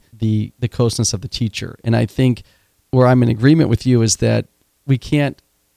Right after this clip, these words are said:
completely abandon this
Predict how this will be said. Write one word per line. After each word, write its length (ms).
completely 560
abandon 720
this 560